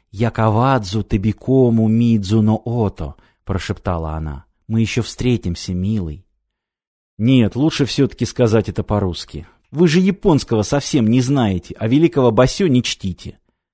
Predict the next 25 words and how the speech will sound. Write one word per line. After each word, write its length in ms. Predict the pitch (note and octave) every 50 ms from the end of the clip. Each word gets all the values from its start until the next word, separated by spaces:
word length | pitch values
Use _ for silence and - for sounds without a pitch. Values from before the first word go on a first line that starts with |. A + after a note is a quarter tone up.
| _ _
Повторим 420 | - G#2 - - D#3+ F3 G#3 G#3 C3
заново. 580 | G2+ G#2+ G2+ E2+ E2 E2 E2 E2+ E2+ E2 - - _ _ _ _ F2+
"На 120 | F#2+ A#2 A#2
голой 380 | G#2+ B2 C#3+ D3 C#3+ D3 C#3+
ветке 460 | C3 B2 C3 C#3+ C#3+ - - C#3 C#3
ворон 440 | B2 G#2+ G#2+ A#2+ C#3 C#3+ C#3+ C#3 C3
сидит 420 | - - - A#2+ A#2+ C3+ B2+ - B2
одиноко. 760 | A2+ G#2+ B2 A#2 A2+ A2+ A#2 A2 - - - D#2 D2+ - - _ _
Осенний 680 | G2 F#2+ - - - C#3 D3 D3+ D3+ D3 D3 D3 C#3+
ветер", — 500 | C3 C3+ C#3+ C#3 B2+ G#2 - - E2 D2+ -
сказал 400 | - - - F2 E2 F#2 F2 E2+
я. 300 | D#2+ D#2 D#2 D2 C2+ - _ _ _
"Прощай, 600 | - - C3 B2+ - - - - E3 D#3+ C#3+ A2+
любимая". 680 | G2 F#2+ G#2+ G2+ A#2 C#3 D3 B2+ G#2 F2 D#2+ C#2+ - - _ _ _ _ _ _ _ _ _ _ _ _ _ _ _ _ _ _ _ _ _ _
"Старый 460 | - - - - G3 A#3 B3 B3+ B3 A3
пруд, 500 | - E3 C#3+ D3 D3+ D#3 D#3+ - - -
прыгнула 520 | - D#3+ F#3 F#3+ F3+ F#3 F#3 F3 F3 F3
в 80 | E3 D3
воду 280 | D3 D#3 D#3+ D3 E3 D#3+
лягушка. 720 | D#3+ E3 C3+ A#2 G#2 A2+ A#2+ A#2 - - - C3 C3 B2+ - _ _ _ _ _
Всплеск 580 | - - - - - D3+ E3 D#3+ D#3 - - -
в 80 | -
тишине", — 640 | - D3+ C#3 - - D3 C#3 C3+ C3 C3 C3 C3 B2+ - _ _
прошептала 680 | - A#2 G2+ - - - - - G#2+ G#2 G2+ G2 F#2+ F#2+
она. 280 | F#2 F#2 F2+ E2+ E2